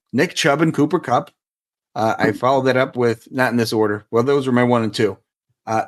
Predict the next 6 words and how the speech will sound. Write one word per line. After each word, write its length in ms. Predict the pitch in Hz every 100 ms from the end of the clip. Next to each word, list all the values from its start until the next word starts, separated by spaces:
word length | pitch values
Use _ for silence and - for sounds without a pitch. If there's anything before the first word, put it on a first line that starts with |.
| 127
Deontay 540 | 127 123 120 151 196
Johnson, 600 | 151 127 120 120 208 247 _ _ _ _ _ _ -
Anthony 380 | 123 147 196 180
Richardson, 640 | 156 147 151 127 151 147 -
Khalil 360 | 127 135 165 139
Herbert, 480 | 143 139 135 127